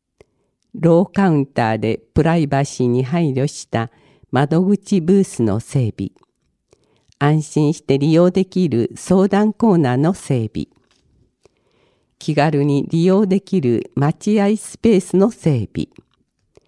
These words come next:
二、ユニバーサルデザイン化。すべての来庁者が利用しやすく、安全で快適に利用できるフロア整備。キッズコーナーや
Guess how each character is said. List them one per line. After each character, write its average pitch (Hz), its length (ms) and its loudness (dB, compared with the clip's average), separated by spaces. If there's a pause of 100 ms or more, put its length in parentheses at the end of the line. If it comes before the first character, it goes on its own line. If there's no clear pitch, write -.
(320)
二、 131 240 -2 (540)
ユ 175 140 2
ニ 214 200 4
バ 202 240 2
ー - 20 -4
サ 190 200 -2
ル 190 200 2
デ 160 160 0
ザ 147 160 0
イ 135 100 2
ン 127 120 -2
化。 - 280 -8 (840)
す - 180 -2
べ 233 160 2
て 131 200 0
の 127 280 2
来 147 280 2
庁 151 260 0
者 117 220 -4
が 117 100 -2
利 127 200 0
用 156 140 4
し - 200 -4
や 143 120 2
す - 180 -12
く、 107 240 -4 (380)
安 143 300 2
全 131 320 2
で 113 300 -2
快 175 260 0
適 214 300 0
に 208 180 4
利 175 160 4
用 170 200 6
で 175 140 0
き 185 200 0
る 165 120 2
フ 160 200 -2
ロ 160 200 4
ア 156 160 2
整 117 340 -2
備。 - 180 -8 (1300)
キ - 140 0
ッ 165 120 -2
ズ 175 160 0
コ 165 240 4
ー 165 60 4
ナ 120 240 0
ー 104 100 0
や 90 200 -2